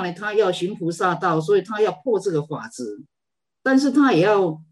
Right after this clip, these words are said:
他才能做到这个众生的平等嘛哈。所以不能有我相啊、人相、众生相、寿者相。但是这个法呢，我们知道这个法，法平等没有高下嘛哈。但是那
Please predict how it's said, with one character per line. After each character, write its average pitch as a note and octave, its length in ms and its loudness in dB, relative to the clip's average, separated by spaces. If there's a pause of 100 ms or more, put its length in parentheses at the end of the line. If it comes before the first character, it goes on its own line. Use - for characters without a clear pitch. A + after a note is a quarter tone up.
(200)
他 C4 160 0
才 C4 140 2
能 A3+ 180 2
做 A3 180 2
到 G#3+ 120 4
这 G3+ 100 0
个 F#3+ 100 2
众 G3 260 0
生 F#3+ 180 -6
的 F3+ 80 -2
平 D#3 260 -4
等 B2 240 -8
嘛 B2 140 -8
哈。 C3 240 -10 (280)
所 - 160 0
以 A#3+ 140 4
不 - 160 -2
能 A3 180 2
有 F#3+ 200 6
我 E3 180 6
相 F#3 300 0
啊、 D#3+ 200 2
人 E3 200 -2
相、 F#3+ 280 -2
众 F3+ 220 0
生 F3+ 180 -6
相、 F3 220 -2
寿 D#3+ 220 -2
者 C3 180 -8
相。 F#3 380 -6 (680)
但 B3+ 160 2
是 C4 160 4
这 C#4 120 -2
个 B3 120 4
法 C#3 340 -2
呢， D3 120 2 (320)
我 F3 80 -6
们 F#3 140 -2
知 B3 100 -4
道 B3 140 2
这 B3 100 -2
个 A3 120 4
法， G3 280 0
法 C#3+ 300 -8 (100)
平 F#3+ 220 -4
等 D3+ 160 0
没 D#3 160 0
有 E3+ 120 -2
高 D#3 220 -4
下 D#3 260 -2
嘛 A#2+ 140 -8
哈。 C3 220 -8 (420)
但 D4+ 180 4
是 C#4+ 360 0 (400)
那 C4 400 4